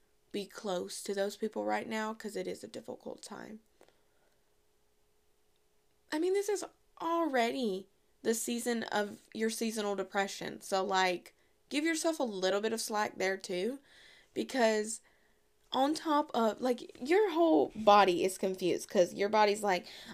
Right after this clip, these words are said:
"Okay, I'm supposed to be excited. This is a great time of year." But you're like, "This has just been the worst couple of months.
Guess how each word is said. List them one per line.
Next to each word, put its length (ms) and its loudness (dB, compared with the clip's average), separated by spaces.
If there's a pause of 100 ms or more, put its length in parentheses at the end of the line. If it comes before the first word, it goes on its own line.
"Okay, 260 0
I'm 100 0
supposed 280 -2
to 60 -8
be 100 4
excited. 500 0
This 180 -4
is 80 -6
a 80 -4
great 320 -2
time 140 -6
of 80 -4
year." 200 -2 (320)
But 120 0
you're 140 2
like, 340 0
"This 280 -2
has 180 2
just 260 -2
been 240 -2
the 160 -4
worst 640 -2
couple 300 0
of 120 -4
months. 600 -6